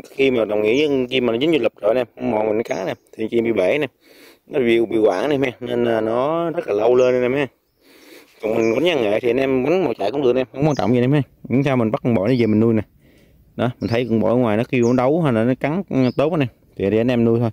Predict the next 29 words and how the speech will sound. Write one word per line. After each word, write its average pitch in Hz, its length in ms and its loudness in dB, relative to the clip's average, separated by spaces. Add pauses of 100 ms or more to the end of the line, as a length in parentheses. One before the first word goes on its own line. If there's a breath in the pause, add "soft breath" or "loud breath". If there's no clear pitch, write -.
(500 loud breath)
Chứ 139 120 2
còn 113 100 2
anh 110 80 2
em 113 120 2
quánh 135 100 0
con 135 120 0
mồi 101 140 2
cứng 156 280 0
á 202 100 0
thì, 104 220 2
à, 95 280 2
rất 98 280 0
là - 40 0
đẹp 101 200 0
nè 110 120 -4
ha. 127 80 0 (120)
Quay 123 200 2
nó 131 80 2
về 110 140 2
nó 110 160 2 (180)
cắn 147 240 -2
bổi 107 200 0
các - 140 -18
kiểu 110 160 2
nè 143 80 2
ha. 135 120 2 (680 loud breath)
Rồi 104 300 0
nhưng 117 180 2
mà 107 320 0